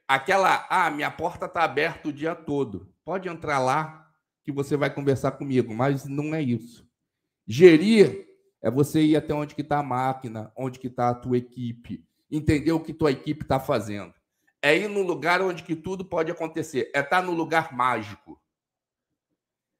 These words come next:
é tá no ponto focal. Ali você consegue enxergar melhor, ali você consegue entender o que tá acontecendo e trazer pra você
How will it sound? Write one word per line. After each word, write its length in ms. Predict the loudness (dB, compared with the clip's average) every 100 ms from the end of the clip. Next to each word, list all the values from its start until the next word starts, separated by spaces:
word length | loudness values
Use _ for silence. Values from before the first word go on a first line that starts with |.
| _
é 80 | -6
tá 160 | 0 0
no 160 | 0
ponto 640 | -6 -4 6 6 6 2 -4
focal. 720 | 2 2 4 6 6 4 2
Ali 320 | 2 2 0
você 260 | -2 -2 -4
consegue 600 | -4 -4 2 2 2 -2
enxergar 540 | 0 4 6 6 4
melhor, 680 | 6 8 10 10 8 2 -12 _ _ 2
ali 300 | 6 6 4
você 320 | 4 4 0
consegue 800 | -2 -4 -4 -2 2 2 0 -8
entender 460 | -8 -6 -4 -4
o 140 | -4 -6
que 120 | -10
tá 180 | -4 -4
acontecendo 680 | -4 -10 -8 -10 -10 -10
e 40 | -8
trazer 380 | -4 -4 -4 -6
pra 160 | -6
você 580 | -6 -8 -6 -6 -6